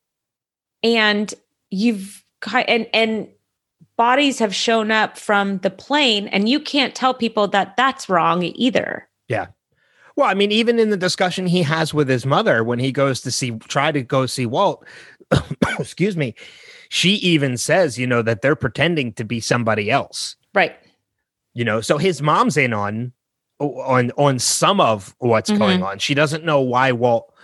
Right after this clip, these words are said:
Speaker 2: won't talk to him. She doesn't know everything that happened. But I mean, it is revealed in this episode that Michael did in fact tell Walt, you know, pretty much everything, like, what he had to go through to rescue him. So I'm assuming Walt stopped talking to him because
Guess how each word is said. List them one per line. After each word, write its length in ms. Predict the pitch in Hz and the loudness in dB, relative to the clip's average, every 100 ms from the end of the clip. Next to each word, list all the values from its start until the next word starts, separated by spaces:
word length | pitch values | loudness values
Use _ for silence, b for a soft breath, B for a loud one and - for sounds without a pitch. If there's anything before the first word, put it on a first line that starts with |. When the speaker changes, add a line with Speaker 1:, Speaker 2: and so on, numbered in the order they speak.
| B B | B B
Speaker 2:
won't 300 | 120 120 - | 0 0 -2
talk 280 | - 143 165 | -2 -2 -2
to 100 | 117 | -6
him. 260 | 98 92 98 | -6 -8 -10
She 140 | - 127 | -6 -2
doesn't 240 | 139 135 | -2 0
know 180 | 117 110 | -2 -2
everything 580 | 123 135 123 117 120 98 | 0 0 0 -4 -6 -8
that 100 | 98 | -2
happened. 440 | 123 135 87 - B B B B B B | -2 -2 -8 -12 B B B B B B
But 140 | 160 165 | -2 0
I 20 | |
mean, 160 | 170 156 | 0 0
it 100 | 160 | 0
is 160 | 175 | 0
revealed 340 | 160 143 151 143 | 0 2 2 2
in 80 | 135 | 0
this 160 | 120 | 0
episode 580 | 135 127 120 127 117 107 - | -2 -2 -2 0 0 -4 -4
that 160 | 131 123 | -2 0
Michael 420 | 123 131 151 147 | 0 0 2 -2
did 240 | 113 143 | 0 -2
in 120 | 151 139 | -2 -2
fact 340 | 151 156 - | -2 -2 -2
tell 200 | 160 151 | 0 2
Walt, 360 | 131 220 - _ _ _ _ _ _ _ _ _ | 2 0 -2 _ _ _ _ _ _ _ _ _
you 100 | 113 | -4
know, 80 | 135 | -2
pretty 240 | - 214 269 | 0 -2 0
much 220 | - 165 | 0 0
everything, 480 | 196 214 156 110 104 | 0 0 -2 -6 -4
like, 180 | 113 | -6
what 200 | 135 - | -4 -4
he 120 | 170 180 | -2 -2
had 220 | 160 147 | -2 -2
to 60 | |
go 200 | 127 135 | -2 0
through 240 | 170 147 139 | 0 -4 -4
to 140 | 135 | -2
rescue 320 | 131 214 - | 0 0 -4
him. 180 | 104 87 _ _ _ _ _ _ _ _ _ _ | -6 -8 _ _ _ _ _ _ _ _ _ _
So 200 | - 151 139 131 | -4 0 0 0
I'm 200 | 156 156 | 0 0
assuming 760 | - 170 226 214 156 147 131 _ _ _ - | -2 0 0 0 -2 -6 -8 _ _ _ -14
Walt 400 | 127 117 196 - | -6 0 0 -2
stopped 260 | - 147 - | -2 -2 2
talking 320 | 180 208 131 | -2 -2 -6
to 80 | 127 | -4
him 160 | 127 | -4
because 580 | 123 123 127 127 117 | -6 0 2 2 -4